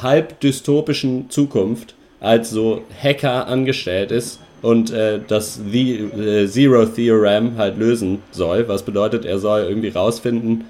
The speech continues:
ob das Leben einen Sinn hat oder nicht,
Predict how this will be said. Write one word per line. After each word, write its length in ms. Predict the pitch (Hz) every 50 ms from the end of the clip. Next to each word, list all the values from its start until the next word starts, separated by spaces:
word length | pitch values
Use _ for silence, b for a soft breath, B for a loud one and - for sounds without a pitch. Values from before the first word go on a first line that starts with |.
| B B B B B _
ob 180 | - 113 - - - - - - b b b b b b b b b b b _ _ _ - _
das 260 | - 110 107 107 -
Leben 320 | 117 113 120 127 127 123 120
einen 320 | 82 104 110 113 113 107
Sinn 400 | 95 101 113 127 131 120 107 87
hat 320 | 104 101 101 - - - - -
oder 240 | - 110 104 104 101
nicht, 440 | 101 98 95 92 87 - - -